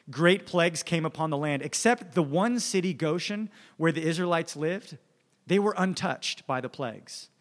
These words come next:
We can imagine that it was likely similar here, that all of Pharaoh's household was touched by these plagues. But then there's Sarai, this beautiful foreign woman who's just been brought into town, and she's not experiencing any of this. She's not experiencing any of it.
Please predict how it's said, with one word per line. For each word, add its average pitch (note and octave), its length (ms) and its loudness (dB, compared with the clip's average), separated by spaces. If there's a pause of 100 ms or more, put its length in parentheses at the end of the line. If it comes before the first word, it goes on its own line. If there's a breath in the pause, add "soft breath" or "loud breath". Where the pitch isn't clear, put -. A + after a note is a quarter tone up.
(280 soft breath)
We E3+ 80 0
can F3+ 160 -2
imagine E3+ 460 6
that D3+ 100 2
it D#3+ 80 -6
was C3+ 120 -2
likely D#3 360 0
similar D#3+ 400 -2
here, D#3+ 240 0
that C#3 180 -4 (220 loud breath)
all A3 320 4
of A3 100 0
Pharaoh's G#3 380 4
household F3+ 500 0
was C#3 180 -2
touched - 380 -2
by D#3+ 160 2
these D3+ 180 -4
plagues. D3+ 380 -4 (300 loud breath)
But E3+ 140 -2
then F#3+ 180 2
there's F3 400 0
Sarai, E3 440 0
this A#2+ 160 -4
beautiful G3+ 600 -2
foreign F3+ 520 0
woman D3+ 320 0
who's B2+ 200 -2
just D#3+ 400 -2
been F#3+ 180 2
brought D#3+ 340 2
into D3+ 200 -4
town, A#2+ 380 -6 (580 soft breath)
and D#3+ 180 -2
she's A3 260 0
not E3+ 200 2
experiencing D3+ 420 -2
any D#3+ 220 -2
of F#2+ 100 -8
this. - 440 -12 (540)
She's F#3 180 -4
not A#3 100 4
experiencing F#3+ 480 0
any G#3+ 160 -4
of G#2+ 100 -8
it. G#2+ 140 -14